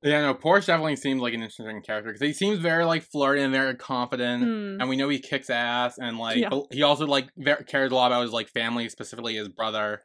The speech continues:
Speaker 2: Yeah,
Speaker 1: Um,
Speaker 2: he
Speaker 1: we'll get more
Speaker 2: does.
Speaker 1: into that later in the episode, but, um, yeah,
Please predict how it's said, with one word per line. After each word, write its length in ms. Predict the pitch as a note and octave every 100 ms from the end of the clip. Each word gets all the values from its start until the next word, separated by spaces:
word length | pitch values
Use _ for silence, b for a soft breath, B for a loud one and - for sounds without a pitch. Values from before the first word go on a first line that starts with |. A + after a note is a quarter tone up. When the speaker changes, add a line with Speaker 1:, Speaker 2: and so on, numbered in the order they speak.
| -
Speaker 2:
Yeah, 420 | G#3 G3 G3 G3 G#3+
Speaker 1:
Um, 360 | G#3+ G#3 G3+
Speaker 2:
he 120 | G3+ -
Speaker 1:
we'll 200 | G3+ B2+
get 80 | B2
more 100 | A#2
Speaker 2:
does. 80 | A2
Speaker 1:
into 20 | G#2
that 160 | G#2
later 480 | G#2+ G#2 G#2 G2+ - - - _ _ - -
in 60 |
the 120 | G#2 G#2
episode, 400 | - G#2 G2+ F#2
but, 160 | G#2
um, 460 | G#2 G#2 G2+ G2 F#2+ _ _ _ _ _ _ _ _ _ _ _ _
yeah, 420 | A#2 D#3+ G3+ A#2